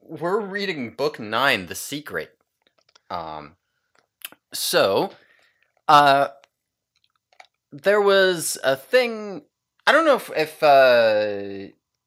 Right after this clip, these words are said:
I, I guess I'll just bring this up now. So, so earlier in, 'cause this is a Cassie book, um, earlier in, uh, the other episodes, you had said, you know, everybody's got their thing, but I don't know that Cassie has their thing,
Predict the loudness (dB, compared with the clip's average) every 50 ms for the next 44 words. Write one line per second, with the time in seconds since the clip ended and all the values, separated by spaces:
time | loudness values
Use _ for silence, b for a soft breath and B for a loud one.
0 | _ _ _ _ _ _ b b b b b -4 -2 0 0 0 -2 -2 -4 -4
1 | -6 -6 -6 -8 -8 -8 -6 -6 -8 -6 -6 -8 -4 -2 -2 -2 -2 -2 -4 -4
2 | -4 -4 -4 -8 -10 -8 -8 -8 -6 0 0 0 2 0 -2 -2 0 0 0 0
3 | -4 -6 _ _ _ -20 _ _ -8 -6 -4 -4 -4 -6 -6 -8 -10 -12 -14 -18
4 | -20 -18 -16 -14 -12 -6 -4 -4 -4 -4 -4 -4 -6 -6 -2 -2 -2 -2 -2 -6
5 | -12 -8 -6 -6 -6 -6 -8 -16 b b b b b b b b b b b b
6 | _ -4 -2 -2 -4 -6 -10 -14 -16 -18 _ _ _ _ _ _ _ _ _ _
7 | _ _ _ _ -20 -20 _ _ _ _ _ -2 -2 0 0 0 0 0 0 0
8 | 0 -2 -2 -4 -4 -6 -8 -10 -14 _ _ -4 -2 0 -2 -2 0 0 0 2
9 | 4 4 2 2 0 -2 -6 -8 -8 -6 -6 -8 -8 -6 -4 -6 -6 -6 -6 -6
10 | -2 -2 -2 -2 -2 -8 -8 -8 -8 -8 -4 -2 -2 -2 -2 -4 -6 -8 -8 -6
11 | -4 -4 -4 -4 -4 -8 -12 -16 _ _ _ _ _ _ -4 -2 -2 -2 -2 -4
12 | -2 -4 -4 -2 -2 -4 -6 -6 -4 -2 0 0 -2 -4 -12 -16 -8 -4 -4 -4
13 | -4 -6 -6 -6 -6 -6 -6 -10 -10 -6 -4 -4 -4 -6 -12